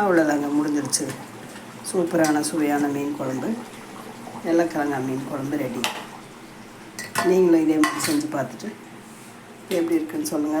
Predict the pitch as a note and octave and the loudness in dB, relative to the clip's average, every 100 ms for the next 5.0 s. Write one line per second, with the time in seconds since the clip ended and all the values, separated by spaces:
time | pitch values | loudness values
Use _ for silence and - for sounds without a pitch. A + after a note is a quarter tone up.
0 | D3+ F#3+ F#3 F3 E3 D#3+ D#3 D3+ D#3 D3+ | 0 -2 0 2 4 4 2 0 -2 0
1 | - D#3 D#3 D3 C#3+ D3 D3+ E3 E3 D#3 | 0 -2 -4 -6 -8 -4 -2 -2 -2 -4
2 | D3+ C#3+ C#3 - D3+ D3 F3 - - - | -2 -4 -4 -4 -4 -4 -6 -6 -8 -6
3 | - D3+ D3 B2 A2+ A#2 - - - - | -6 -6 -6 -6 -6 -8 -14 -16 -18 -18
4 | - - - - F3 A3 A#3+ F3 C#3 C#3+ | -18 -20 -16 -4 0 0 -2 -2 -2 -4